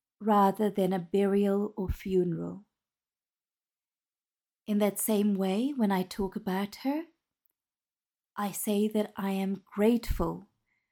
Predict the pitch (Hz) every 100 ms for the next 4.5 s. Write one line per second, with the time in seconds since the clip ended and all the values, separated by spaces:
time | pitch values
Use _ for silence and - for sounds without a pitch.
0 | _ _ _ - - 208 196 196 190 214
1 | 226 190 185 185 185 185 185 190 196 208
2 | _ _ _ _ _ _ _ _ _ _
3 | _ _ _ _ _ - 214 202 - 190
4 | 185 202 202 - -